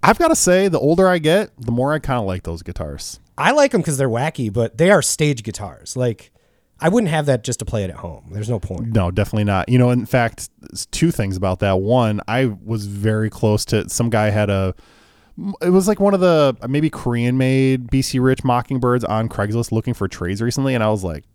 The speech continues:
Speaker 1: "That could be a fun stage guitar."
Speaker 2: Yeah.
Speaker 1: Didn't mon-, wi-, wind up getting, putting an offer on that. Two, last night, I remember the, I remember the music thing that I watched that I couldn't remember to tell you what it
Speaker 2: Oh.
Speaker 1: was. A new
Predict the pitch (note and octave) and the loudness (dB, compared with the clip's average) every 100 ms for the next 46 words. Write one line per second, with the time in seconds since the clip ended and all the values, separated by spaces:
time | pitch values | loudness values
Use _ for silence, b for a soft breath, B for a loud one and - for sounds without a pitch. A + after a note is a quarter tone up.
0 | _ - - D#2+ A2 - - A#3+ - D#4 | _ -18 -14 -10 -8 -8 -6 -6 -8 -8
1 | D#4 - - - - - b G#2+ G#2 A#2 | -8 -10 -10 -8 -10 -14 b -2 0 2
2 | A2 G#2 G2+ G2+ G#2 G2 G#2+ G2 - G2 | 0 0 -2 0 -2 0 -2 -2 -2 -4
3 | F#2 - - G2 F#2+ G2+ F2+ D#2+ - - | -4 -6 -4 -2 0 -2 -2 -6 -10 -8
4 | - F#3 G#2+ F2+ A2+ B2+ - B2 G2 A2+ | 2 4 2 0 0 0 0 -2 -2 0
5 | B2 B2+ C3 A#2+ A#2 C3 C#3 C3 D#3+ D3+ | 2 2 2 0 2 2 2 4 2 2
6 | - A2 G2+ G2+ G2 - F#2+ - A2 G2 | -4 -4 -2 0 -2 -2 -4 -4 -6 -4
7 | G2 F2+ - B2+ F#2 E2 C#3 F3+ - - | -4 -4 0 0 0 2 4 4 0 -20
8 | - - - - _ _ - A#2+ A#2+ C3 | -20 -20 -20 -20 _ _ 0 4 6 8
9 | C3 C3 | 6 4